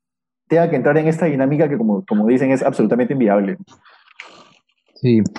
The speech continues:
Speaker 2: no, de acuerdo, ese parece que va a ser el escenario que estaba recordando mientras los escuchaba. No sé si han visto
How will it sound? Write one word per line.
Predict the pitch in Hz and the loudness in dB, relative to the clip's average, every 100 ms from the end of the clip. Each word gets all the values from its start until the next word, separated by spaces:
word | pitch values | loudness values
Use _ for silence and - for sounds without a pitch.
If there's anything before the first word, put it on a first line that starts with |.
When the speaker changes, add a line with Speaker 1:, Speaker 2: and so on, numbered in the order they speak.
| - - - | -10 -8 -2
Speaker 2:
no, | 143 120 | -2 0
de | |
acuerdo, | 120 160 160 175 160 | 0 0 0 0 0
ese | 165 180 | 0 0
parece | 165 139 143 | 0 0 0
que | 135 | 0
va | 139 | 0
a | |
ser | 160 | 0
el | 151 151 | 0 -2
escenario | 139 120 135 165 170 | -2 -2 0 0 0
que | 151 - | -4 -4
estaba | 120 180 | -4 -2
recordando | 190 175 135 151 165 | -2 -2 0 0 2
mientras | 165 143 | 0 0
los | 117 110 | 0 -2
escuchaba. | 104 107 92 143 139 151 151 - - - | -4 -6 -4 -2 0 -2 -6 -18 -18 -6
No | 143 | -2
sé | 190 | -2
si | 180 196 | -2 0
han | 175 | 0
visto | 143 151 - - 156 160 160 | 2 -2 -4 -2 0 0 -2